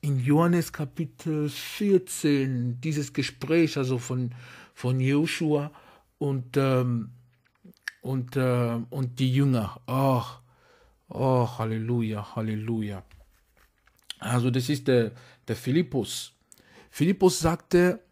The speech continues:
ähm, lesen wir,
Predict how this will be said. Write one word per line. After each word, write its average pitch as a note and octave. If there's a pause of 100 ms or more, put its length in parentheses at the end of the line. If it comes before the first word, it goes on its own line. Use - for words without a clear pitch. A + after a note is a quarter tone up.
(600)
ähm, C#3 (1600)
lesen E3
wir, D#3+